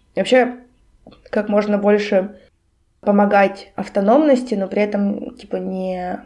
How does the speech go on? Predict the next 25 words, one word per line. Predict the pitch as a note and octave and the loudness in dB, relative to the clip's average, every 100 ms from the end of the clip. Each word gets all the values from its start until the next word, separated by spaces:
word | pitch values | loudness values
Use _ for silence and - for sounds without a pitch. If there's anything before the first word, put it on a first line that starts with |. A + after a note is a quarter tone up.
| _ _ - | _ _ -10
отталкивать | G3 - G3 F#3+ F#3+ F#3 - - | -6 0 0 0 -6 -8 -12 -12
и | F#3+ | -10
не | G3 | -6
разрывать | F#3+ - G3 F#3 | -8 -6 -6 -6
дистанцию, | - - D#4+ G4 G#3+ F#3+ | -8 -2 -2 -2 -4 -4
а | |
просто | - B3 B3 G#3 F#3+ G3 _ _ _ _ _ _ - | 0 0 0 -4 -4 -6 _ _ _ _ _ _ -6
стремиться, | A3 B3 B3+ A3+ | 2 2 2 0
чтобы | - F#3+ G3+ | -2 -4 -4
человек | G3+ G3+ A3 B3 - | -4 -2 0 0 -2
как | G3 - | -10 -4
можно | G3+ G3+ G3 F#3+ | -2 -2 -4 -6
быстрее | G3 - - A3+ A#3+ A3 G3+ - - - _ _ _ _ _ | -6 -8 -2 2 4 4 0 -6 -18 -20 _ _ _ _ _
перестал | - G3+ G#3+ G#3 | -4 -2 0 0
в | |
тебе | G#3 G3 | 0 -4
нуждаться, | G3 F#3+ F#3 F#3+ - G3+ | -4 -2 -2 -2 -2 -4
в | |
твоей | G#3 G3 | 0 0
помощи | G3+ F#3 G3+ G3+ G3+ | 2 2 2 0 0
и | |
все | G#3 G3+ | 0 -2
такое. | G#3+ - F#3+ G3+ - - _ _ _ | -2 2 2 2 -4 -12 _ _ _
<laughs> | - - - - - | -20 -18 -16 -16 -14
Вот. | - F#3 F3 | -8 -2 -2